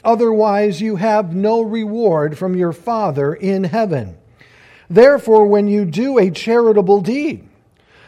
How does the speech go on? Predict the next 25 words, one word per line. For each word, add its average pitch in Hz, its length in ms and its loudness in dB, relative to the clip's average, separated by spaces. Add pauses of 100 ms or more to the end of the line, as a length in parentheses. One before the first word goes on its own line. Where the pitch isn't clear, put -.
(100)
do 254 120 -2
not 240 260 4
sound 185 460 2
a 151 100 -2
trumpet 160 800 -2 (520)
before 175 440 2
you 202 260 -2
as 160 320 2
the 147 140 -2
hypocrites 147 720 -2
do 151 300 0
in 156 120 -2
the 139 120 -4
synagogue 151 840 -4 (880)
and 202 220 4
in 208 180 6
the 180 300 2
streets, - 880 -4 (640)
that 185 160 6
they 202 180 6
may 196 220 2
have 165 440 0
glory 165 520 2
from 135 340 -4
men. 139 460 -6